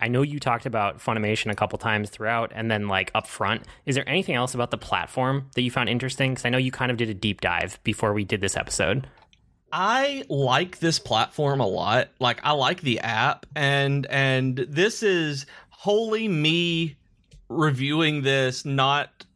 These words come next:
Speaker 2: you know, my, y'all know that I will not say <laughs> anything that, that I don't believe, that I'm not, not that kind of person. But of all of the streaming apps that are out there on the P S four that I've used, uh, Crunchyroll, Funimation, um,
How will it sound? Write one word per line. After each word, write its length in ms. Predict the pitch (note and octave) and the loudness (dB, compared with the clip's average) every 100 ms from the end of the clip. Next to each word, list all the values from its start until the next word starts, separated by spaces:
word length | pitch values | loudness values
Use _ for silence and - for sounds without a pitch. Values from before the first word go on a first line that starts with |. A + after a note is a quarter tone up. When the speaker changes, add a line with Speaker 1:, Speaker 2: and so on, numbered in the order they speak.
| _ | _
Speaker 2:
you 160 | E3 D#3+ | -2 0
know, 240 | C#3+ B2+ | 2 2
my, 220 | A#2+ D3 C#3+ | 2 0 0
y'all 280 | D#3 F#3+ | 2 4
know 240 | F3+ F3 E3+ | 4 2 2
that 160 | C#3 | 0
I 140 | C3 C#3 | 2 2
will 120 | C#3 | 2
not 160 | B2+ A#2+ | -2 0
say 220 | C#3+ B2+ | 0 2
<laughs> 0 | |
anything 400 | C3+ C#3 E3 A3+ D4+ - | 2 0 2 0 0 2
that, 200 | A#3 F#3+ | 2 2
that 300 | G3+ F#3 G3 | 0 0 4
I 120 | E3+ | 2
don't 220 | D#3+ D3+ | 2 -2
believe, 540 | D3+ D#3 C#3+ D3 D3+ C#3+ | -2 0 0 -2 -4 0
that 100 | C#3 | 0
I'm 160 | C#3 | 2
not, 300 | C#3+ C3+ B2+ - A3 F#3 | 2 2 0 -4 -10 0
not 200 | E3 D3 | 2 2
that 140 | C#3 | 0
kind 200 | C#3+ C3+ | 0 0
of 80 | A#2+ | 2
person. 460 | B2+ B2 C3+ A2+ G2+ - D#3 D3 | 2 2 0 -2 -4 -10 -10 -8
But 360 | C#3 D3+ C#3 | 0 2 2
of 180 | - C#3 | 0 -2
all 480 | - D3+ D#3 G3 F#3+ | 0 0 2 0 2
of 300 | D#3+ D3+ C#3 | 0 0 0
the 100 | C3 | 0
streaming 720 | - - C#3 F3+ C3+ D3 D3 | 0 0 2 4 4 2 -2
apps 480 | - A2+ A#2+ - - | 0 0 2 0 -2
that 100 | A#2 | 0
are 140 | F#2+ | 2
out 260 | A2 A2 - | 2 0 0
there 240 | B2+ B2 | 0 2
on 160 | A#2+ A2+ | 0 -2
the 80 | |
P 180 | A2 B2+ | 0 2
S 160 | A#2 A2+ | 2 0
four 300 | - A2+ A#2 | -2 0 2
that 100 | A2+ | 2
I've 220 | A2 A#2+ | 2 0
used, 460 | A2+ A2+ A2+ A2 G#2+ | 0 2 2 2 0
uh, 80 | |
Crunchyroll, 640 | G#2+ C3 A#2+ C3 A#2 A2 G#2+ | 0 0 0 0 0 2 0
Funimation, 1080 | - A#2+ A#2 A2+ A2+ A2+ - A#2+ A2+ A2+ - | 0 0 2 2 2 2 2 2 2 0 0
um, 480 | A#2 A2 G#2+ G#2 | 2 2 0 -4